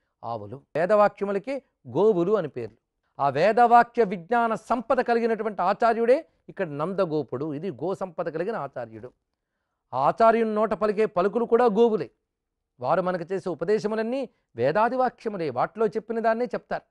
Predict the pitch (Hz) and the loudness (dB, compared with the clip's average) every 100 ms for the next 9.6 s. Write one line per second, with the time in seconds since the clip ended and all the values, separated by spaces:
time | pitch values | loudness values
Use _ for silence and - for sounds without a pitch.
0 | _ _ - 180 185 254 285 294 285 254 | _ _ -8 2 2 2 0 0 2 4
1 | 269 254 247 202 226 247 262 254 240 233 | 4 4 0 2 2 2 0 2 4 2
2 | 240 240 _ _ 180 214 247 240 247 240 | -2 -10 _ _ 0 2 2 0 -2 -2
3 | 226 220 - 247 254 254 - 269 285 113 | -2 -4 0 2 2 -2 -8 -4 -2 -2
4 | _ _ _ _ _ 139 151 - 214 254 | _ _ _ _ _ -8 -6 -2 4 6
5 | 277 269 - 208 214 156 233 262 240 226 | 4 2 -2 -4 -4 -2 4 4 4 -2
6 | 233 190 214 131 196 214 190 208 220 277 | -6 -2 -2 -2 -4 -4 -8 -2 -2 -2
7 | _ _ - 127 170 156 113 98 131 202 | _ _ -4 0 2 2 -4 -8 -6 -4
8 | 180 131 - 110 110 _ - 175 170 240 | -4 -6 -10 -12 -12 _ -4 -2 0 0
9 | 175 196 233 220 208 214 | 0 4 4 4 2 0